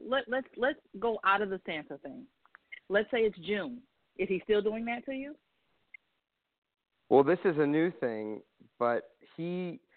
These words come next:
Speaker 2: see, he was supposed to start late September. They start some of these mall Santas late September. So he's been doing it
Speaker 1: Mm-hmm.
Speaker 2: now since,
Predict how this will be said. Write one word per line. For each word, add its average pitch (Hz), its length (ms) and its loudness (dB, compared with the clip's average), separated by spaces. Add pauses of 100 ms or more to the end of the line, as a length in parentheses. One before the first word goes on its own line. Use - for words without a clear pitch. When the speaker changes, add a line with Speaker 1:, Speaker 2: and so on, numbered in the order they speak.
(400)
Speaker 2:
see, 165 160 0
he 175 160 -2
was 214 100 0
supposed 175 340 2
to 135 140 -8
start 135 340 4
late 127 320 2
September. 127 460 0
They 127 140 4
start 135 340 2
some 139 80 0
of 127 80 4
these 110 160 0
mall 104 240 0
Santas 113 320 -2
late 107 200 0
September. 127 520 -2 (460)
So 110 80 -4
he's 165 220 -2
been 147 200 4
doing 135 360 4
it 113 220 2
Speaker 1:
Mm-hmm. 156 140 -18 (200)
Speaker 2:
now 113 440 0 (460)
since, 113 200 2